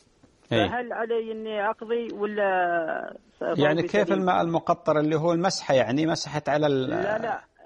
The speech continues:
Speaker 2: لا، لا، مش المسحة شيخ، هذا إبرة فيها ماء مقطر، ضغطته في ال-، الأنبوب هذا،
Speaker 1: إيه.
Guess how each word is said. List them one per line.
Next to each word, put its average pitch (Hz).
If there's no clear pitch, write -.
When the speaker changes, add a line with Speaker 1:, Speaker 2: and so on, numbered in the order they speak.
Speaker 2:
لا، 185
لا، 226
مش 233
المسحة 220
شيخ، 131
هذا 185
إبرة 233
فيها 196
ماء 190
مقطر، 202
ضغطته 214
في 202
ال-، 190
الأنبوب 175
هذا، 208
Speaker 1:
إيه. 269